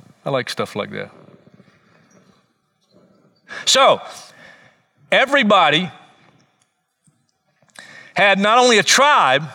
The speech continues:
that they belonged to, but you had a, a clan. That's narrowing down your tribe a little more. And then from your clan, you had your family. Okay? Everybody had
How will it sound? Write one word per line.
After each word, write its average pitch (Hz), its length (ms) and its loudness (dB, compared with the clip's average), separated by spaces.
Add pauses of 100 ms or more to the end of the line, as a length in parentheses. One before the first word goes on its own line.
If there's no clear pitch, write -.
that 160 120 -2
they 180 100 2
belonged 214 440 2
to, 139 240 0 (720)
but 175 200 2
you 220 160 2
had 226 280 2 (180)
a, 165 200 2
a 156 40 -4
clan. 180 760 0 (200)
That's 170 400 0
narrowing 214 580 2
down 208 240 0
your 185 80 2
tribe 214 380 2
a - 20 0
little 180 220 2
more. 190 400 4 (200)
And 190 160 0
then 202 140 0
from 190 200 0
your 185 100 2
clan, 240 440 0
you 185 100 2
had 175 260 2
your 302 120 2
family. 202 600 0 (1900)
Okay? 170 380 -2 (1600)
Everybody 226 720 0
had 202 400 2